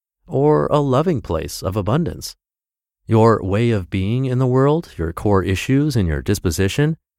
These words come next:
are not as dynamic as you've been informed to believe. The current wave of neuroplasticity sweeping self-help books is belied by false syllogisms such as, "Brain cells are malleable.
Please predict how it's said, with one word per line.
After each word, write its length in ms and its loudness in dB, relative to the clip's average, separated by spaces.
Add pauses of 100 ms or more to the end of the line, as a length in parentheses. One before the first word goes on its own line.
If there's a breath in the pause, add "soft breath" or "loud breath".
(160)
are 120 0
not 280 2
as 140 0
dynamic 580 0
as 100 -2
you've 140 -2
been 160 -2
informed 600 -2
to 140 -2
believe. 640 -2 (560)
The 80 -2
current 340 2
wave 320 4
of 180 0 (120)
neuroplasticity 1160 0
sweeping 480 -4
self-help 560 0
books 340 -6
is 160 -8
belied 500 0
by 200 -2
false 320 0
syllogisms 680 -4
such 220 -4
as, 300 -2 (400)
"Brain 200 0
cells 260 0
are 120 0
malleable. 640 0